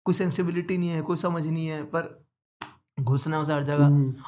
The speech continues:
Speaker 1: और मरीषा कोइराला ये, ओ, कश्मीर और नॉर्थ ईस्ट को रिप्रेजेंट कर रही है।
Speaker 2: अच्छा।
Speaker 1: गुड,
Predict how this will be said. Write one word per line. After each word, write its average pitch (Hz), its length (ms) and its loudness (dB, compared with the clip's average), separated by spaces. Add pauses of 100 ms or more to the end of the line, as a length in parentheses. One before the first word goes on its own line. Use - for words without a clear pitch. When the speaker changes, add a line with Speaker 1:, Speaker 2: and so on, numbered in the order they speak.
(100)
Speaker 1:
और 160 100 2
मरीषा 165 420 0
कोइराला 165 540 -2
ये, 151 460 -4 (580)
ओ, 160 220 0 (340)
कश्मीर 160 460 0
और 151 320 -2
नॉर्थ 156 260 0
ईस्ट 160 180 -4
को 165 100 -2
रिप्रेजेंट 147 500 0
कर 135 120 0
रही 127 160 -4
है। 123 80 -4
Speaker 2:
अच्छा। 123 440 0 (920)
Speaker 1:
गुड, 160 400 0